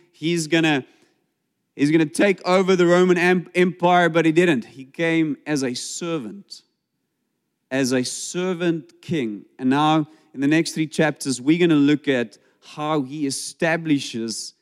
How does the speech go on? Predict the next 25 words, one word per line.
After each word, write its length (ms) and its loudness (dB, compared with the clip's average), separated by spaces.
his 400 -6
kingdom 580 -2
and 100 -10
also 280 -6
what 240 -4
that 180 -10
kingdom 560 -4
looks 240 -8
like. 240 -12
So 220 0
Mark 380 4
three 280 4
nine 400 4
to 100 -8
twelve 680 -2
gives 260 2
us 140 2
a 60 -4
picture 680 0
of 160 -6
what 240 0
his 240 0
kingdom 720 -2
looks 380 0
like. 280 -10